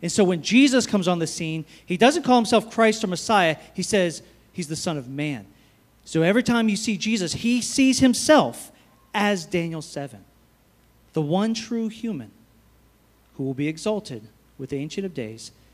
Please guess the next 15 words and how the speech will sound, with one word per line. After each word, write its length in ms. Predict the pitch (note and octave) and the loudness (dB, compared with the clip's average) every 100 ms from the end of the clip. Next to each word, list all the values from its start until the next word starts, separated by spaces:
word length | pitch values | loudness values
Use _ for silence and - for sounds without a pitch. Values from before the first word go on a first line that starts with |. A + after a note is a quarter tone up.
| _ | _
sit 300 | - E3+ E3 | -10 -6 -4
on 160 | F#3+ | -4
a 60 | F#3 | -6
throne, 500 | - - D3 A#2+ A2 - _ _ _ | -10 -12 -10 -10 -14 -20 _ _ _
and 160 | C#3 A#2+ | -14 -8
judge, 580 | A#2+ C3 G2+ - - - _ _ _ | -6 -6 -6 -12 -14 -16 _ _ _
and 80 | C3 | -10
have 140 | C#3 | -10
a 40 | A#2+ | -10
ki-, 260 | - D3+ - | -12 -12 -14
kingdom 380 | - F3+ E3 G2 G2+ _ - | -8 -6 -6 -10 -20 _ -14
that 100 | A#2+ | -12
will 100 | B2 | -10
never 320 | C3 D3 C#3+ | -8 -6 -8
end 300 | A2+ G2 | -10 -16